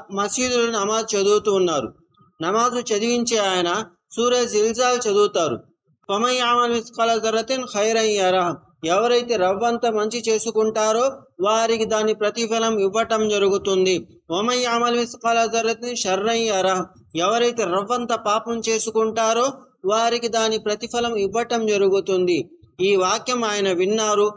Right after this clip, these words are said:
ప్రతిరోజు చదివే సూరాలే. ఆయన హృదయంలో ఏదో చలనం కలిగింది. రాత్రంతా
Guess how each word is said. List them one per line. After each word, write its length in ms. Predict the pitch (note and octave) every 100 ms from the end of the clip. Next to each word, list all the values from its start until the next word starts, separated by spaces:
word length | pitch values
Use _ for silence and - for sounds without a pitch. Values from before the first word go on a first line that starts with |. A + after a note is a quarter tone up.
| - -
ప్రతిరోజు 680 | G3 G#3+ C4+ B3 B3 B3 A#3
చదివే 260 | A3 A3+ A3
సూరాలే. 540 | A3 G#3+ G3+ F3 B2 - - E3+
ఆయన 300 | E3 G#3+ A3+
హృదయంలో 840 | F#3+ F3+ G3 A#3 A#3 G#3+ G3+ E3 - _ -
ఏదో 300 | G3 G#3 A#3
చలనం 500 | A3 F#3+ G#3 A#3 A#3
కలిగింది. 540 | A3+ G#3+ G#3 G#3+ G#3 G3+ - _ -
రాత్రంతా 960 | D#3+ F#3+ A3+ - A#3+ A3 G#3+ G3+ G#3